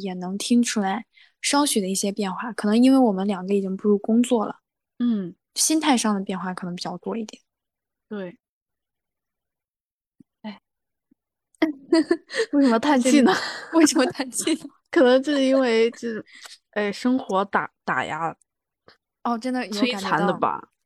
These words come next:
Speaker 2: 对。
Speaker 1: 受到压迫了那种感觉。
Speaker 2: 应该你也是吧？你可能经历的比我更多。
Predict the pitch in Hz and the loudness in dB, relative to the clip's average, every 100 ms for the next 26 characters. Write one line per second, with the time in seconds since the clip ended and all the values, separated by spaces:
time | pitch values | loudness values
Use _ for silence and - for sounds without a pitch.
0 | _ - 190 233 226 214 220 233 - 220 | _ -10 -2 0 0 0 -2 -4 -4 -2
1 | 247 262 269 247 214 226 190 - 196 208 | 2 4 4 4 4 0 -2 -8 -8 -8
2 | - _ _ _ _ _ 226 240 202 202 | -8 _ _ _ _ _ -4 -2 -2 0
3 | 220 220 202 185 175 180 185 160 151 - | 0 2 0 -2 -2 -2 -4 -6 -8 -12
4 | - | -14